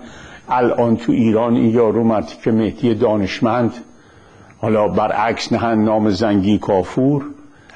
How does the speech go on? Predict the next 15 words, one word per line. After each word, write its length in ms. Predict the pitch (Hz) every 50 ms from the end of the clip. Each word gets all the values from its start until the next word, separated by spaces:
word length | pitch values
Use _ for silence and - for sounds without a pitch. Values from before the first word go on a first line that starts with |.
| - - _
علنی 500 | 135 139 131 135 135 131 127 135 160 170
داره 540 | 139 147 135 123 127 131 135 135 131 123 120 123 - - - - - _ _ -
دشنام 540 | 143 127 - - - 147 135 143 151 151
می‌ده، 460 | 156 156 156 143 156 151 143 139 131 - - - - - _ _ _ _ - _ - - - - - _ _ _
میگه 340 | - - 117 131 151 170 131
ابوبکر 840 | 123 113 123 120 104 120 131 139 135 - - - - - - - 117
حرومزاده 720 | - - 123 120 113 110 101 - 131 120 113 98 107 143
بود، 260 | 143 147 147 135 -
عمر 300 | - 107 107 117 123 127
حرومزاده 720 | 113 104 120 113 110 107 98 90 - 117 107 98 87 131 147
بود. 380 | 135 139 156 151 151 - - - - - -
این 180 | - 151 156 156
حرامزاده 1000 | - 123 135 131 131 131 120 113 110 95 123 123 113 107 104 135 147 160 175 160 - - - - - - - - -
نمیدونه 600 | 156 170 190 190 175 147 123 127 117 113 107 101
که 360 | - - - 117 104 90 85